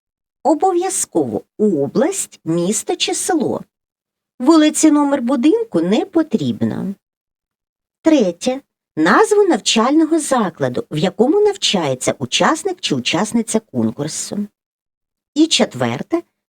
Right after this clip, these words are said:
Текст до відео. Три-п'ять речень, що були озвучені у відео. Другий вид конкурсної роботи. Намалювати малюнок із зображенням того, за що ви любите Україну.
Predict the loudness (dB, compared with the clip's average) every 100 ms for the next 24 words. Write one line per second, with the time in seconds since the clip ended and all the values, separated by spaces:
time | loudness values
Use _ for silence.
0 | _ 0 2 2 -2 -6 -8 -8 -2 0
1 | 2 0 -2 -2 -2 -2 -4 -8 _ _
2 | _ _ -2 2 2 0 -6 -4 -4 -4
3 | -2 0 0 -2 -4 -4 0 0 0 -2
4 | -2 -4 -4 -4 -2 0 0 -2 -2 -4
5 | -2 -2 -2 -6 -4 -6 -8 _ _ _
6 | _ _ _ _ _ _ _ _ _ -2
7 | 2 2 2 0 0 0 0 -2 0 0
8 | -2 -4 0 0 2 -2 -2 -4 -4 -6
9 | -10 -10 _ _ _ _ 2 4 4 4
10 | 4 2 2 0 2 0 0 -2 -2 -6
11 | -8 -2 -2 0 0 2 0 0 0 0
12 | 0 0 0 0 -2 -4 _ _ -4 -2
13 | 0 0 2 2 2 0 -2 -2 -4 -2
14 | -2 -2 0 -2 -4